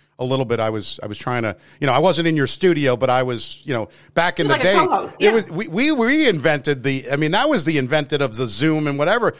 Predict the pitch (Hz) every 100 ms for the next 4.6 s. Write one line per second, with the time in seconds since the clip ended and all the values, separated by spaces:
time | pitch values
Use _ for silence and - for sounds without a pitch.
0 | - 220 302 247 208 170 147 185 208 190
1 | - 190 185 170 151 120 _ _ _ -
2 | 185 196 175 170 175 - 160 156 156 156
3 | 139 143 147 156 151 139 131 156 147 131
4 | 202 262 107 87 120 180